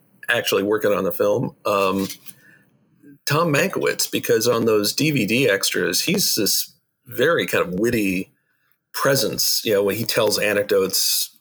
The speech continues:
in a very amusing way. Um, you know, it, it,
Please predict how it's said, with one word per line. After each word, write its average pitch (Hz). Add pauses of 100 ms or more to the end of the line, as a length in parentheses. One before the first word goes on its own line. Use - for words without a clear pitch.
(200)
in 104
a 95
very 98
amusing 95
way. 90 (560)
Um, 92 (800)
you 131
know, -
it, -
it, -